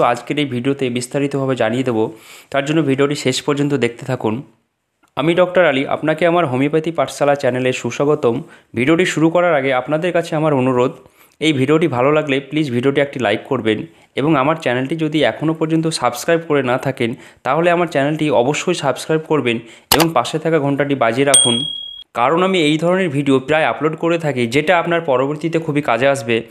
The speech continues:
হোমিওপ্যাথি ওষুধগুলো জানার আগে ইউটেরাইন ফাইব্রয়েড বা জরায়ু টিউমার কী, কেন হয় এবং ইউটেরাইন ফাইব্রয়েড হলে কী কী লক্ষণ দেখা যাবে এবং এর রিস্ক ফ্যাক্টর বা কী জটিলতা দেখা যাবে, সেগুলো আপনার জেনে নেওয়া অবশ্যই দরকার।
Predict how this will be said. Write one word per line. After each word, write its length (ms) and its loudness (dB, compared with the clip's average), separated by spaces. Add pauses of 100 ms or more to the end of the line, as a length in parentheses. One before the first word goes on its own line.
(320)
হোমিওপ্যাথি 520 0
ওষুধগুলো 440 -2
জানার 360 0
আগে 140 -2 (200)
ইউটেরাইন 340 2
ফাইব্রয়েড 580 0
বা 80 2 (140)
জরায়ু 360 2
টিউমার 340 0
কী, 100 0 (160)
কেন 160 0 (160)
হয় 200 2 (500)
এবং 180 2 (100)
ইউটেরাইন 380 2
ফাইব্রয়েড 380 2
হলে 200 0
কী 260 -8
কী 100 -6
লক্ষণ 400 0
দেখা 220 -2
যাবে 280 0 (460)
এবং 120 2 (100)
এর 80 2
রিস্ক 340 0 (120)
ফ্যাক্টর 420 -2 (120)
বা 100 4 (200)
কী 120 -12
জটিলতা 520 0
দেখা 300 0
যাবে, 200 2
সেগুলো 400 0
আপনার 300 0
জেনে 180 2
নেওয়া 200 2
অবশ্যই 400 -2
দরকার। 300 0